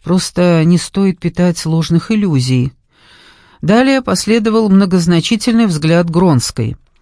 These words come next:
Маша состроила деланную улыбку, которая ей не очень-то шла,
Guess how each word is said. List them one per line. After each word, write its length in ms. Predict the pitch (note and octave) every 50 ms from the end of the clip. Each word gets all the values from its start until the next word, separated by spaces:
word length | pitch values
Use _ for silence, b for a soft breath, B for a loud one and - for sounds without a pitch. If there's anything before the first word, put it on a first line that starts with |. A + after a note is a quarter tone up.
| _ _ _ _ _ _ _ _ _ _ _ -
Маша 320 | D#3+ F3 F#3 E3 - E3+
состроила 580 | D#3 - E3 E3 - - E3+ E3 D#3 D3+ D#3 D3
деланную 500 | D3+ D#3 D3+ C#3+ D3 C#3+ C#3+ C#3 D3 D3
улыбку, 340 | D3+ F#3+ A3 G#3+ - - G#3
которая 380 | - E3+ E3+ - D#3 D3+ D3
ей 160 | C#3+ C#3+ C#3
не 140 | D3+ D#3 D#3
очень-то 360 | C#3+ B2+ - - C#3 B2+ B2+
шла, 400 | B2+ - - F3+ G3 A3 A#3+ B3